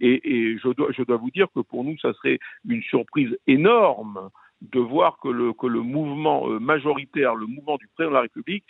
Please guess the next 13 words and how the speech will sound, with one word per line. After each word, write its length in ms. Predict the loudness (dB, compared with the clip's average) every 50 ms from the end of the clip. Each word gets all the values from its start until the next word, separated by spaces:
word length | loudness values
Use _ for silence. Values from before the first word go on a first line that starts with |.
| -20 -20 _ -10
viendrait 460 | -2 0 0 0 0 0 -2 -2 -2
se 100 | -2 -2
mettre 300 | -2 0 -2 -2 -2 -4
en 180 | -4 -2 2
opposition 720 | 2 2 2 2 0 0 0 -2 -8 -8 -4 -2 0 0
avec 180 | 0 -2 -2 0
la 100 | 0 0
volonté 400 | 2 0 -2 -2 -2 -2 -4 -4
du 120 | -4 -6
président 240 | -8 -8 -8 -6 -4
de 40 | -4
la 60 | -4
République. 400 | -4 -4 -8 -10 -10 -8 -10 -10